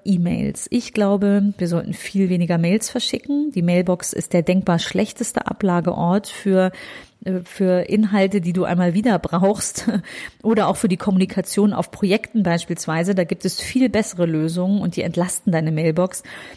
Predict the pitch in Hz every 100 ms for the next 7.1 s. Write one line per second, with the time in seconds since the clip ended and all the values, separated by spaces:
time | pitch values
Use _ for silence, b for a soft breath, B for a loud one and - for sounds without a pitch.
0 | - 180 - 180 214 - 185 170 - 175
1 | - 220 214 202 - 196 196 - 180 -
2 | 180 175 175 185 175 - 170 175 175 -
3 | 233 240 196 175 185 190 - 196 - 180
4 | - 165 - 196 180 175 180 - - 175
5 | 175 185 - 185 180 180 196 170 180 -
6 | 175 175 - 180 202 180 180 170 165 180
7 | 170